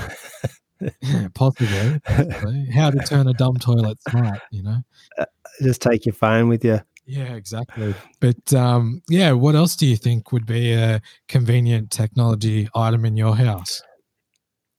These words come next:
Speaker 1: Uh, I think one of the main things, once you have your smart T V, if you're using streaming services and you're,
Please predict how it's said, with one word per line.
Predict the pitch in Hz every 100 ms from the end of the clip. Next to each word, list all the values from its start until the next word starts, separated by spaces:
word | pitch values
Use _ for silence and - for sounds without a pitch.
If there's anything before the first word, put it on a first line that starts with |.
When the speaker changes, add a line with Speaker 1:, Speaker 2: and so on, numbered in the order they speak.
| - - -
Speaker 1:
Uh, | 120
I | 127
think | 127 180 147
one | 131
of | 127
the | 117
main | 110 113 113
things, | 123 117 117 - 104 -
once | 127 117 -
you | 117
have | 110 117 117 101 - _ - 101
your | - 123
smart | - 127 120 120 -
T | 127 113
V, | 110 113 120
if | 113
you're | 120
using | 113 117 113 117 110
streaming | - - 110 113 113
services | - 113 113 113 - 117 110
and | 113 113
you're, | 110 104